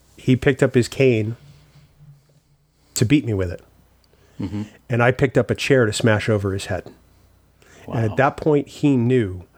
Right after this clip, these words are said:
Speaker 1: that he couldn't do it anymore.
Speaker 2: Yeah.
Speaker 1: Because I, I had had enough.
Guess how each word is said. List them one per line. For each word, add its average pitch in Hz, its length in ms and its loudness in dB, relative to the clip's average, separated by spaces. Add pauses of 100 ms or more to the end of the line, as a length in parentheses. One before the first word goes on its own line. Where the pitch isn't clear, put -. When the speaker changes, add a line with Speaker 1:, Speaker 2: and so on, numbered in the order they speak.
(360)
Speaker 1:
that 107 120 2
he 110 100 0
couldn't 113 460 0 (880)
do 120 180 4
it 104 160 -2
anymore. 104 600 -2 (340)
Speaker 2:
Yeah. 85 200 -10 (580)
Speaker 1:
Because 123 240 4
I, 120 220 4 (320)
I 117 80 0
had 113 120 0
had 110 180 2
enough. 101 440 -4